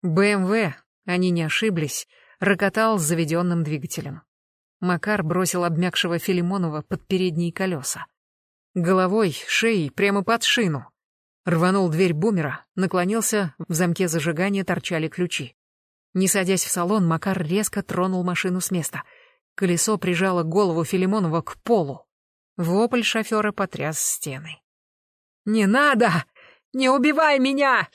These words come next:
А ты убил их всех! Клавдия, Дмитрия Матвеева!» «Я его не кончал!» орал под колёсами Филимонов. «Ощутишь на себе, что они испытали!» Макар вновь тронул машину вперёд,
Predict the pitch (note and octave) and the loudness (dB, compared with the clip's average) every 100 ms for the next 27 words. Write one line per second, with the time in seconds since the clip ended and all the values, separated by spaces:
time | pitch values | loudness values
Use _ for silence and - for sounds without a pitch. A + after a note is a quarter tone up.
0 | _ _ _ _ G#3 G#3 B3+ C#4 D4 G3+ | _ _ _ _ -2 0 2 4 4 4
1 | A3+ C4+ A3 - - - G#3 A3 G#3+ - | 4 6 4 4 -2 -2 4 4 4 -2
2 | - _ _ _ _ _ - G3+ A#3+ B3+ | -6 _ _ _ _ _ -2 2 4 4
3 | F#3+ F3+ F3+ - F3 G3+ B3+ C#4 C4 A#3+ | 4 2 0 -6 0 4 6 4 4 4
4 | A#3 B3 A#3+ G3 E3 - _ _ _ _ | 4 4 4 4 2 -2 _ _ _ _
5 | _ _ _ F#3 F#3+ A3+ C4 C#4 C#4+ D#4 | _ _ _ 0 2 4 4 4 4 4
6 | D4+ E4 D#4+ E4 D4 - F4+ E4+ C#4 G#3 | 4 4 4 4 2 4 6 6 6 2
7 | _ - F3 F3+ E3+ F3+ - F#3 E3+ - | _ -2 2 2 0 -2 0 0 0 0
8 | E3+ E3 F#3 F3+ D#3 C3+ - - _ _ | -2 0 0 2 -2 -6 -14 -20 _ _
9 | _ _ - G#3 F#3 - B3 C#4 C4+ - | _ _ 0 2 4 4 2 2 0 2
10 | B3 A#3+ C#4+ B3 B3 - B3 B3 B3+ A#3 | 2 2 2 2 2 4 4 4 4 2
11 | - C4 D4+ A#3+ G3 E3 _ _ _ _ | 2 2 4 6 4 2 _ _ _ _
12 | E3 E3+ G#3+ F#3 E3 G3+ G3+ F#3+ F#3+ F3 | -6 -4 -2 -2 0 -2 -2 -2 0 2
13 | E3+ E3+ G3 F#3 - F3+ A3+ A#3 | 0 0 0 0 0 2 2 0